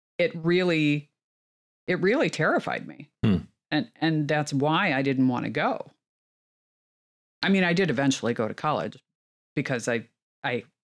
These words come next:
Speaker 1: wanted to do veterinary medicine.
Speaker 2: Right.
Speaker 1: But I didn't go immediately after high school. Like,
Speaker 2: Right. As
Speaker 1: you know.
Speaker 2: when everybody else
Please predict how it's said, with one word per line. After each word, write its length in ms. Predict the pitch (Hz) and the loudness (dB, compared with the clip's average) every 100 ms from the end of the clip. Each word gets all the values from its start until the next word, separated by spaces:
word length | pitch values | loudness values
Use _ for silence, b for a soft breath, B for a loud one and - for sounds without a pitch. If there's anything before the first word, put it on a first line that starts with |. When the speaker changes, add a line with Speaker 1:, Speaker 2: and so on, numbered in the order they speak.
| _ _ _ | _ _ _
Speaker 1:
wanted 340 | 135 127 123 113 | -2 0 -2 -4
to 60 | |
do 140 | 117 120 | -4 -4
veterinary 460 | 117 113 113 - - | -2 -6 -10 -14 -6
medicine. 360 | 147 127 - - _ - - | -4 -4 -8 -20 _ -20 -18
Speaker 2:
Right. 120 | 98 90 _ _ _ | -20 _ _ _ _
Speaker 1:
But 280 | 147 131 - | -2 -2 -2
I 80 | 143 | 0
didn't 220 | 151 135 | 2 4
go 180 | 151 147 | 2 4
immediately 500 | 127 135 123 123 110 | 4 2 0 -2 -4
after 220 | - - | -6 -8
high 140 | 127 139 | -4 -4
school. 260 | - _ _ _ _ - | -8 _ _ _ _ -6
Like, 260 | 120 - _ _ _ _ _ - | -6 -8 _ _ _ _ _ -2
Speaker 2:
Right. 240 | 95 85 - _ - | 0 -2 -6 _ -4
As 100 | 98 | 0
Speaker 1:
you 80 | 151 | 0
know. 140 | 123 | 2
Speaker 2:
when 160 | 113 95 | 2 2
everybody 300 | 92 90 90 | 2 2 2
else 280 | 82 - | 0 -4